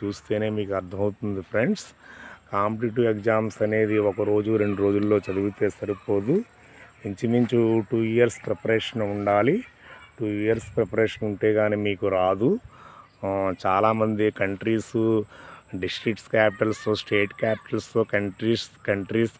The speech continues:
పార్లమెంట్స్, కంట్రీస్ కరెన్సీ, కంట్రీస్ అధ్యక్షులు, కంట్రీస్ ప్రెసిడెంట్లు, స్టేట్, ఆ,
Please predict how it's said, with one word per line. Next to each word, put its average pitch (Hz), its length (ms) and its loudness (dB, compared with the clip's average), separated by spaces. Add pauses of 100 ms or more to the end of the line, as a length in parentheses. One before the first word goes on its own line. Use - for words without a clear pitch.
పార్లమెంట్స్, 104 800 0
కంట్రీస్ 107 600 -2
కరెన్సీ, 104 680 -2 (560)
కంట్రీస్ 110 640 0 (720)
అధ్యక్షులు, 101 800 0
కంట్రీస్ 104 540 -2 (160)
ప్రెసిడెంట్లు, 101 920 -2 (460)
స్టేట్, 110 540 -2
ఆ, 101 760 2